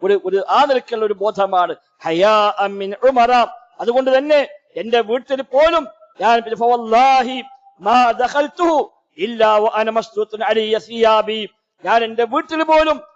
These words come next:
എന്റെ വസ്ത്രം കൃത്യമായി ധരിച്ചുകൊണ്ടല്ലാതെ പിന്നെ ഞാൻ വീട്ടിൽ പോലും നിൽക്കാറില്ല. ഹയാഅൻ മിൻ ഉമറ. ഉമർ ഖത്താബിന്റെ കാര്യത്തിലുള്ള ലജ്ജയാണ് എന്നെ ഇതിന് പ്രേരിപ്പിച്ചത് എന്നാണ് ആയിഷ റളിയല്ലാഹു അൻഹ പഠിപ്പിക്കുന്നത്.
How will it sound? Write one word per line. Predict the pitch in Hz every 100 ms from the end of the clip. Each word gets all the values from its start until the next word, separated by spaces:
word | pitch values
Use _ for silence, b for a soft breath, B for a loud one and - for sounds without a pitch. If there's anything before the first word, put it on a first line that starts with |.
| _ -
എന്റെ | 190 220
വസ്ത്രം | 214 208 - 220
കൃത്യമായി | 220 226 220 214 214
ധരിച്ചുകൊണ്ടല്ലാതെ | 214 214 240 - 226 233 226 226 220 220
പിന്നെ | 214 208 202 - _ _
ഞാൻ | 190 202
വീട്ടിൽ | 247 277
പോലും | 320 302 285
നിൽക്കാറില്ല. | 262 - 240 233 220 202 - - _ -
ഹയാഅൻ | 175 202 202 196 190 190
മിൻ | 185 185
ഉമറ. | 202 196 190 185 170 - _ _
ഉമർ | - 269
ഖത്താബിന്റെ | 247 - 233 220 214 220
കാര്യത്തിലുള്ള | 214 208 208 202 196 185 - _ _
ലജ്ജയാണ് | 175 220 185 320 277 247 233 214 - _ _
എന്നെ | 175 220
ഇതിന് | 214
പ്രേരിപ്പിച്ചത് | 208 208 262 233 226 226
എന്നാണ് | 220 214 208 202 190 - _ -
ആയിഷ | 170 208 -
റളിയല്ലാഹു | 202 190 - _ 165 202 190
അൻഹ | 185 185 180
പഠിപ്പിക്കുന്നത്. | 185 - 175 165